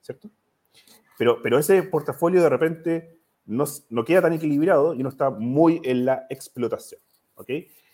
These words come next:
Lo que, lo que nos pasa, nos pasa a todos, en el fondo, ¿ya? ¿Qué pasa con esto?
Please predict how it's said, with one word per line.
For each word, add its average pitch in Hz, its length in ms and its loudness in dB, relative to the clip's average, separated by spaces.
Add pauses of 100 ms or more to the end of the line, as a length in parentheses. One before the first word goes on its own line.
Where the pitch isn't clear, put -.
(280)
Lo 120 140 -2
que, 123 260 -12
lo 123 80 -4
que 127 80 -2
nos 127 100 -8
pasa, 85 440 -2
nos 104 120 -16
pasa 123 180 -6
a - 20 -2
todos, 107 320 2
en 82 60 -20
el 71 60 -20
fondo, - 220 -20 (320)
¿ya? 113 260 -10 (400)
¿Qué - 80 -4
pasa 170 160 2
con 190 120 0
esto? 202 420 -6